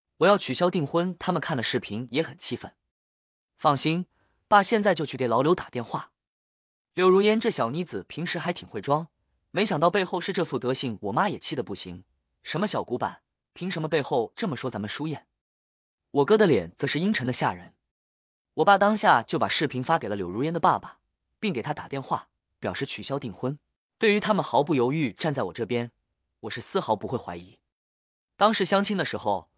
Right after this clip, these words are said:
爸妈就跟我说过，这并不是联姻，我们家对柳家也不是依附关系，只是我以后总归要结婚，他们就是给我介绍一个对象，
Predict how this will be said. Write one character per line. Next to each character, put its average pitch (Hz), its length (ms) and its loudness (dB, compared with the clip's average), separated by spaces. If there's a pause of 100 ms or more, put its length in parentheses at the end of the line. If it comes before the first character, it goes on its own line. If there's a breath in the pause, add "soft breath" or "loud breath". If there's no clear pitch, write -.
(240)
爸 185 160 6
妈 175 120 4
就 170 120 -4
跟 165 100 -2
我 104 80 -4
说 175 220 0
过， - 200 -16 (420)
这 226 120 2
并 208 160 2
不 113 80 -4
是 117 140 -2
联 95 140 -6
姻， 120 200 -4 (440)
我 123 100 -2
们 143 100 0
家 190 220 2
对 180 180 -6
柳 90 160 -6
家 170 300 -2
也 104 100 -10
不 101 120 -12
是 131 120 -4
依 151 80 -2
附 110 140 -10
关 110 160 -4
系， - 240 -10 (340)
只 - 140 -8
是 175 220 4
我 165 160 4
以 143 80 4
后 147 180 0
总 92 160 -10
归 143 140 2
要 160 100 2
结 113 160 -4
婚， 131 280 -4 (520)
他 196 140 0
们 196 80 0
就 190 100 0
是 156 100 -2
给 139 80 0
我 107 120 0
介 147 120 -4
绍 135 140 -4
一 117 60 -4
个 127 80 -6
对 135 160 -2
象， 104 240 -6